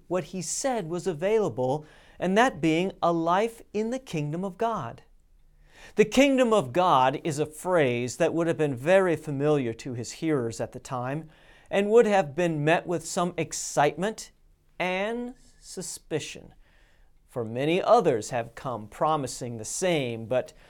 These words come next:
they have all come and gone. But Jesus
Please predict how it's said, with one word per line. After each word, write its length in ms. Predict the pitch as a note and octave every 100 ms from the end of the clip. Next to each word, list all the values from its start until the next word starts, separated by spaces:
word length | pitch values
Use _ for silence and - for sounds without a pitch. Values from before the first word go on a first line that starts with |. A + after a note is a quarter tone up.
| - - -
they 300 | C3+ F3 G#3
have 200 | A3 E3
all 280 | G3 G3 F#3
come 480 | - F#3+ E3 D3 B2+
and 360 | D3+ C#3+ C#3
gone. 680 | A#2 E3+ D#3 A2 D#2+ D#2 - - - _ _ _ _ _ -
But 160 | A2
Jesus 640 | - C#3+ F#3 G3 G#3+ -